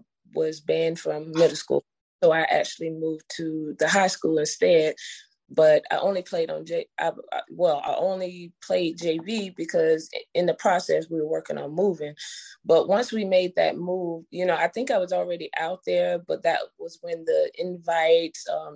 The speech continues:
especially after th-, my ninth grade year, the invites, the Nike camp, and, um,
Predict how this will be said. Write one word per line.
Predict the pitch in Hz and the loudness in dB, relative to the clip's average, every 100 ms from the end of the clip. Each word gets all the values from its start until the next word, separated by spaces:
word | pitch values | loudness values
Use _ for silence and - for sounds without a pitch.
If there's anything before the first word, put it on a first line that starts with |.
| - | -10
especially | 160 180 185 - 165 | 4 4 4 0 -2
after | - 160 - | 0 0 -2
th-, | - - | -4 -8
my | 156 156 | -10 -8
ninth | 160 165 - | -6 -8 -6
grade | - | -6
year, | 147 151 147 | -6 -6 -6
the | - - 165 | -6 2 2
invites, | 165 156 156 151 - | 2 0 0 0 0
the | 143 | -2
Nike | 156 156 - 165 - | 0 -6 -8 -16 -10
camp, | 156 151 151 - | -8 -6 -10 -6
and, | 143 135 | -6 -6
um, | 143 151 151 147 147 147 | -10 -10 -10 -12 -14 -18